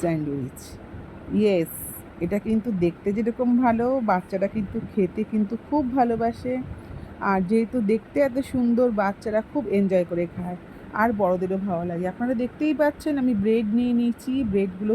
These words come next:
চারদিক দিয়ে আমি পাতলা পাতলা করে এভাবে কেটে নেব। বাদবাকি যে চারদিকের অংশগুলো আমি ফেলে দেব। আর ব্রেডগুলো নিয়ে আমি চৌকো চৌকো করে মাঝখান থেকে চার টুকরো করে নেব। এই দেখুন, আমি দুটো ব্রেডই করে নিলাম,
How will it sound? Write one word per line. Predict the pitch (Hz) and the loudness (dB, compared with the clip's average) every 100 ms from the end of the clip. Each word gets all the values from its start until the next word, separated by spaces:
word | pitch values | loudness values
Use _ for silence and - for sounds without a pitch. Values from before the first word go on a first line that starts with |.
| 226 | 0
চারদিক | 196 185 196 185 180 | -2 -2 -4 -6 -2
দিয়ে | 220 208 | 0 2
আমি | 220 226 | 0 -2
পাতলা | 185 196 196 | -6 -4 -4
পাতলা | 190 214 214 | -2 -2 -2
করে | 220 214 | -2 -2
এভাবে | 208 196 208 | 0 -2 -2
কেটে | 185 175 208 | -4 -4 -2
নেব। | 208 196 247 - - - - - - - - - - 196 | 0 0 -2 -4 -10 -12 -12 -12 -12 -14 -14 -14 2 4
বাদবাকি | 226 220 269 269 | 4 2 -2 0
যে | 294 | 0
চারদিকের | 247 214 202 233 262 214 | 0 -2 -2 0 2 2
অংশগুলো | 214 254 233 233 | 0 0 0 2
আমি | 233 247 | 2 2
ফেলে | 220 202 196 | 2 2 2
দেব। | 202 240 285 - - - 185 | 0 0 -2 -8 -18 -10 -2
আর | 180 185 | 0 2
ব্রেডগুলো | 190 220 196 240 254 240 | 4 4 2 2 4 4
নিয়ে | 220 226 233 240 233 | 4 2 2 2 2
আমি | 262 440 - - - - | 0 -2 -10 -18 -16 2
চৌকো | 220 202 240 240 | 2 4 0 -2
চৌকো | 226 254 - | 0 -2 2
করে | 202 220 381 - - - 208 | 2 2 0 -10 -20 -4 0
মাঝখান | 208 - 233 226 226 | 0 0 -2 -2 -4
থেকে | 233 269 403 - - | -4 -2 -2 -4 -2
চার | 226 208 - | 0 0 -2
টুকরো | 240 214 220 | -2 0 0
করে | 180 160 | 0 -2
নেব। | 143 - - - - - - - - - - - | -4 -10 -14 -14 -18 -16 -14 -14 -16 -16 -16 -4
এই | 220 190 | 0 2
দেখুন, | 202 254 269 | 0 -2 -2
আমি | 226 226 196 | 2 2 0
দুটো | 208 214 | -2 0
ব্রেডই | 208 202 214 226 | 2 0 -2 -2
করে | 202 196 | 0 2
নিলাম, | 208 208 | 2 0